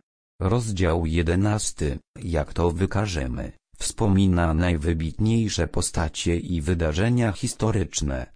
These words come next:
a pomimo to jego treść pozostaje zapieczętowana dla wielu badaczy proroctw.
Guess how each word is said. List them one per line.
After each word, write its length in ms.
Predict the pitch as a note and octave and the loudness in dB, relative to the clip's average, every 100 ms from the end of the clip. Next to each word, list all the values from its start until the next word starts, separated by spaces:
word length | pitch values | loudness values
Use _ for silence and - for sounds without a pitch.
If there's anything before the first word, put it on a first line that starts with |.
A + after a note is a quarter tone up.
| _ | _
a 280 | - F#2 F2 E2 | -2 2 2 2
pomimo 520 | F#2+ F#2+ A#2+ G#2 D#2+ | 2 4 4 4 2
to 220 | - E2 | 0 0
jego 400 | D#2 E2+ E2+ E2 | 0 0 0 0
treść 500 | D2+ A#2 B2+ - - | 0 0 2 2 0
pozostaje 800 | - F2+ D#2 D#2+ - - C#3 B2+ A2 | 0 0 0 0 0 0 2 2 2
zapieczętowana 1120 | G2 - C3 - G#2+ F2+ E2 D#2+ D2+ D2+ D2+ | 0 2 0 2 0 2 2 2 2 2 0
dla 300 | C#2+ D2+ C#2 | -2 -2 -2
wielu 380 | E2+ A#2 G#2+ D#2+ | 0 2 2 0
badaczy 580 | D#2 D2 G#2 - D#2+ | 0 2 0 -2 -4
proroctw. 920 | - G2+ F#2 D2+ - - - - - | -2 0 0 -2 -6 -10 -10 -10 -14